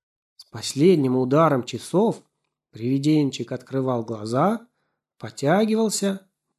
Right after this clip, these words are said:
просовывал руку под пачку старых писем и юридических документов, служивших ему подушкой, и доставал связку ключей.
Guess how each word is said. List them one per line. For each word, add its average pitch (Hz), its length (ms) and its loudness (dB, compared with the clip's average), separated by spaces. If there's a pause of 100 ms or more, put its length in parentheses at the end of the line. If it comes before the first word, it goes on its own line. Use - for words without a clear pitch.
(140)
просовывал 151 680 2
руку 165 280 0
под 135 280 -6
пачку 139 320 -2
старых 123 460 -4
писем 127 380 -4 (100)
и 135 80 -6
юридических 127 760 -4
документов, 185 720 -2 (460)
служивших 160 640 -4
ему 135 180 0
подушкой, 143 600 -4 (640)
и 160 180 2
доставал 165 680 0
связку 139 540 -4
ключей. 139 600 -8